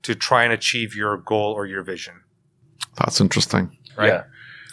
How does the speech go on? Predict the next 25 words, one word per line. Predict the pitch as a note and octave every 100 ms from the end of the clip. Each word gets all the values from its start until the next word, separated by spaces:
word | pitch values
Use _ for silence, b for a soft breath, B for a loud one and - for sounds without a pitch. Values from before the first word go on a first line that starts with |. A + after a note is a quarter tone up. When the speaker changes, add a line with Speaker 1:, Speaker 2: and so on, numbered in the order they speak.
| B C3+
Speaker 3:
Well, | C#3+
Speaker 2:
That's | G#2 -
really | F#2+ F#2+
interesting. | F#2 F#2 - F#2+ -
Speaker 3:
and, | C3+ C#3
and | C#3 B2
here's | - D3+ C#3
the | A#2+
thing | - B2 A2+
is | F#2+ G#2+
what, | A#2 - -
what | A2+ A#2+
I | A2 G#2
hear | C3+ A#2
you | G2+
talking | - G#2 - G2
about, | D#2+ D#2 F2 - _ -
I | F#2
think | A2+ G#2
it | -
can | - F2
work | F#2+ F#2 -
for | F2
shop | - E2 -
ownership. | F2 G#2 - - -